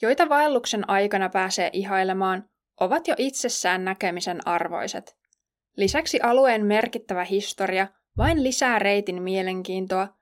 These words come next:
ja sen varrella on useita infotauluja, joista voi lukea tarkempia tietoja. Ja kuten jo sanottu, onnettomuudessa olleiden junien osia on edelleen nähtävissä rotkon pohjalla, jonne ne aikanaan vyöryivät.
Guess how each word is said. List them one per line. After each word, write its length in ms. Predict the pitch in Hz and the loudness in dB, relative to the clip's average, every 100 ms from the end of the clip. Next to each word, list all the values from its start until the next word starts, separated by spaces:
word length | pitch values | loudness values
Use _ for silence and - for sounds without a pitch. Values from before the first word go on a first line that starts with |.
| _ _ _ | _ _ _
ja 80 | 202 | -2
sen 220 | 254 330 | -2 2
varrella 400 | 277 285 269 220 | 2 4 4 4
on 140 | 208 202 | 4 2
useita 400 | - - 320 196 | 2 4 4 2
infotauluja, 880 | 202 208 202 202 180 175 180 180 190 - _ _ | 0 0 -2 -4 0 0 2 0 -2 -4 _ _
joista 340 | - 185 - 330 | -4 -2 0 4
voi 160 | 359 | 4
lukea 340 | 269 262 262 208 - | 4 2 2 0 0
tarkempia 580 | 196 196 190 185 156 156 | 0 0 -2 -6 -6 -6
tietoja. 500 | 175 175 175 185 214 - _ _ _ _ _ - | -4 -4 -2 -4 -6 -12 _ _ _ _ _ -6
Ja 80 | 208 | -4
kuten 280 | 170 262 | -2 0
jo 80 | 339 | 2
sanottu, 640 | 320 254 247 240 - - _ _ _ | 0 -2 -2 -4 -10 -12 _ _ _
onnettomuudessa 880 | 220 311 339 320 277 247 240 - - | 0 2 0 0 0 0 -2 -2 0
olleiden 480 | 214 214 214 214 | 0 2 2 2
junien 500 | 208 240 277 214 185 | 0 2 2 0 0
osia 400 | 190 202 - 196 196 _ _ - | -2 -2 -2 -2 -4 _ _ -4
on 160 | 202 | -2
edelleen 500 | - 269 320 240 220 | 0 0 2 2 2
nähtävissä 600 | 214 220 - 190 196 - | 0 -4 -6 -4 -4 -4
rotkon 500 | 190 208 - 196 180 | -2 -4 -2 -6 -6
pohjalla, 560 | 185 190 - 185 185 196 - _ _ | -4 -4 -2 0 0 0 -4 _ _
jonne 280 | 190 170 240 | -4 -2 -2
ne 120 | 320 | -2
aikanaan 580 | - 226 220 196 180 175 | 0 0 2 0 -2 -4
vyöryivät. 720 | 180 180 175 170 175 208 - | -2 0 0 -2 -4 -6 -10